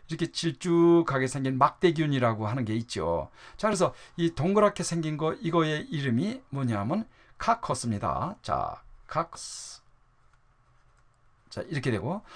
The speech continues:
또 요 지다랗게 된 막대균, 자, 이건 베실러스. 자, 이렇게 부르죠. 자, 베실러스. 자, 근데, 어, 이거를 갖다가 만약에 유에스는 어떻게 바꿔요?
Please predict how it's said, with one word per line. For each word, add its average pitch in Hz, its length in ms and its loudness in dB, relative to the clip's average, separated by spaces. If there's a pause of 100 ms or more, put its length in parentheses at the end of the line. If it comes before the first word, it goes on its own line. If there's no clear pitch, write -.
(180)
또 202 200 2 (260)
요 190 240 6 (160)
지다랗게 165 560 2
된 139 200 2
막대균, 143 640 2
자, 107 160 0
이건 127 260 -2
베실러스. 135 840 0
자, - 180 -10
이렇게 107 240 -10
부르죠. 104 640 -6 (100)
자, - 180 -12
베실러스. - 720 -10 (1000)
자, 160 140 2
근데, 160 460 4 (280)
어, 139 200 4
이거를 202 380 2
갖다가 170 440 2 (240)
만약에 151 340 -2 (220)
유에스는 175 960 0
어떻게 160 220 -2
바꿔요? 208 400 4